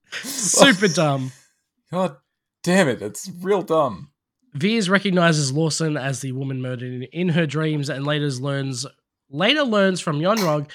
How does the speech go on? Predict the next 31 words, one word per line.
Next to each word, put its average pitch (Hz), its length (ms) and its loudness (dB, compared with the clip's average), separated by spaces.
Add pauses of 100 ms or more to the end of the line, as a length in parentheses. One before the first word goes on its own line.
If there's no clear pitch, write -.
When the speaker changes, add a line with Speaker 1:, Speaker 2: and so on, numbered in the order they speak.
(200)
Speaker 2:
that 151 80 0
she 247 200 2
was 214 200 2
a 156 80 -2
Kree 185 340 2
named 143 300 -2
Mar-Vell. 135 1300 -2 (1000)
Speaker 1:
Yeah, 104 140 4
that 127 160 10
one 131 140 4
you 113 100 0
do 107 220 -2
have 95 260 2
to 85 360 -4
separate. 82 560 -8
You - 40 -20 (160)
can't 92 200 -6
just - 140 -14
Speaker 2:
You - 60 -6
Speaker 1:
call - 20 -2
Speaker 2:
do 82 40 -2
Speaker 1:
her 80 60 -4
Speaker 2:
have 80 60 -8
to. 76 60 -6
Speaker 1:
Marvel. 76 300 -6 (500)
Speaker 2:
No, 123 220 -10
no, 104 120 -12
no, 85 160 -18
no, - 20 -20
no. 87 60 -20 (720)
Who, 208 120 2